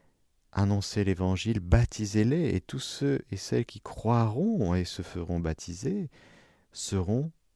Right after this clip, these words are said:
sauvés. Nous allons le voir. La foi touche la réalité du salut. Qui est quand même <laughs> une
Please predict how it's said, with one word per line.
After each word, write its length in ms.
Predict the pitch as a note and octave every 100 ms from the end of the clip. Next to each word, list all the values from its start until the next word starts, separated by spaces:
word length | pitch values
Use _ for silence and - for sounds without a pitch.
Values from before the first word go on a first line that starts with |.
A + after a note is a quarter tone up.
| _
sauvés. 760 | - - - C#3+ C#3+ C3 C#3+ F#2+ E2+ - _ _ _ _ _ -
Nous 160 | - -
allons 180 | F2 G#2
le 60 |
voir. 440 | A2+ D3+ D3+ - - _ _ _ _ _ -
La 160 | F#2+ G2+
foi 560 | - - B2+ E3 G3+ _ _ _ - _ _ _ _ _ _ _ -
touche 440 | F3 F#3+ - - - G2
la 140 | F#2
réalité 520 | F#2+ G#2 G2+ G2+ C3+
du 140 | G#2 F#2
salut. 640 | - B2 C#3+ E3 - - _ _ _ _ - - _ _ _ _ _ _ _ _ _ _ _ - - -
Qui 100 | -
est 60 | D3
quand 220 | - C3+
même 380 | C3 E3 G#3 F#3+ _ - - _ _ _ _ _ _ _ _ -
<laughs> 20 |
une 380 | C3 - -